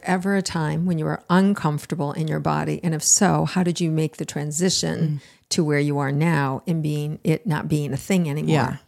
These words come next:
Speaker 2: Yeah. There was absolutely pretty much my entire childhood.
Speaker 1: Yeah.
Speaker 2: I was uncomfortable in my body. Really, like, I remember so many comments that were made about it. I was always just bigger,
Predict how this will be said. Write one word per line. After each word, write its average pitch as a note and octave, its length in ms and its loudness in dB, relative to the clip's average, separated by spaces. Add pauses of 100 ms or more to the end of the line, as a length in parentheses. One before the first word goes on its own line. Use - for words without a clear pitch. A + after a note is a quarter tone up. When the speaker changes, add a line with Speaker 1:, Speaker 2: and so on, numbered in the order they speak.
(120)
Speaker 2:
Yeah. D#3 280 0 (260)
There D#3+ 320 4
was D3 340 2
absolutely B2+ 800 0 (200)
pretty C#3+ 240 2
much C#3 240 0
my C#3+ 100 2
entire C3+ 400 2
childhood. - 520 -4 (140)
Speaker 1:
Yeah. D3+ 220 -6
Speaker 2:
I D3+ 60 4
was D3 220 4
uncomfortable D3+ 520 0
in C3+ 60 0
my B2+ 100 0
body. - 400 -6 (200)
Really, F3+ 340 4
like, C#3+ 260 2
I E3+ 40 6
remember F3 480 4
so F3+ 260 0
many E3+ 140 -2
comments F3 680 0 (360)
that D#3 140 4
were D#3+ 100 6
made D#3+ 320 8
about E3+ 320 8
it. F#3 200 4
I E3 80 6
was D#3+ 160 4
always D#3+ 460 4
just D#3 420 0
bigger, F#3+ 460 6